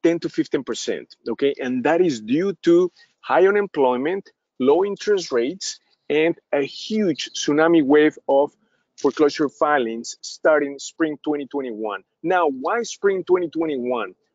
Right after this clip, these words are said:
First of all, courts, uh, are not gonna, uh, start with foreclosure filings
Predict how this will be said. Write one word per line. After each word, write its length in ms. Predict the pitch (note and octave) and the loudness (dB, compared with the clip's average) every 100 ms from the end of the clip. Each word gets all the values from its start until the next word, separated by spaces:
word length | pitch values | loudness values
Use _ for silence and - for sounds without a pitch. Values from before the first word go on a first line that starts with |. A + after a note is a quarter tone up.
| _ | _
First 360 | - G#3+ G#3+ E3 | 0 2 2 0
of 80 | |
all, 160 | C3 A#2 _ | -2 -2 _
courts, 580 | - B3 D#3+ C#3+ - - _ _ _ _ | -2 0 0 -2 -10 -18 _ _ _ _
uh, 140 | D3 D3 | -4 -2
are 120 | E3 F3+ | 0 0
not 200 | G#3 F#3+ | -2 -4
gonna, 240 | G3 D#3+ - - | -4 -4 -6 -6
uh, 240 | C#3+ C3+ | -4 -4
start 500 | B2+ - E3 D#3+ E3 - - _ _ | -6 0 4 4 2 -4 -20 _ _
with 300 | C3 D3+ C#3 - | -2 0 0 -2
foreclosure 520 | C#3+ B2 D#3+ - E3 | -6 -2 -2 -2 -6
filings 600 | _ D#3 D3+ C#3 C#3+ - | _ -4 -2 -6 -8 -12